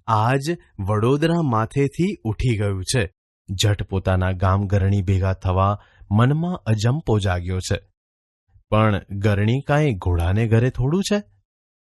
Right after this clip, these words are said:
વાટ ખર્ચીની વધેલી પાંચસો રૂપિયાની વાસણી કેડીએ બાંધી છે. પોતાની ખોરાકી અને ઘોડાના જોગાણની જોગવાઈ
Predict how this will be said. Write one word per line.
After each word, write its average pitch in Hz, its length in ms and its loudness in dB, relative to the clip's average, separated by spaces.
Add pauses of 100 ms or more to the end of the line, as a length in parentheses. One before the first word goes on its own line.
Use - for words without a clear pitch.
(160)
વાટ 123 280 2
ખર્ચીની 143 540 0
વધેલી 101 440 2
પાંચસો 101 460 0
રૂપિયાની 98 420 0
વાસણી 92 540 0 (440)
કેડીએ 113 300 4
બાંધી 90 340 2
છે. 90 280 -4 (1000)
પોતાની 104 380 2
ખોરાકી 104 640 0
અને 120 200 0
ઘોડાના 95 520 0
જોગાણની 95 640 0
જોગવાઈ 95 580 -2